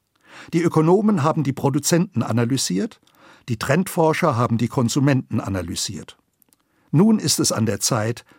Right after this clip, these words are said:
den Spieler zu verstehen. Kinder spielen mit gutem Gewissen,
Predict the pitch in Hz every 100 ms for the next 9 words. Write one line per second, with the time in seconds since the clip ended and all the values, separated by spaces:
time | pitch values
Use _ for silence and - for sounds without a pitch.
0 | - 147 - - 147 117 92 - 101 107
1 | - - 73 82 _ _ _ _ _ _
2 | _ _ _ _ _ _ _ _ - -
3 | - - 208 226 175 190 - - 190 190
4 | 180 175 - 175 143 147 143 135 123 135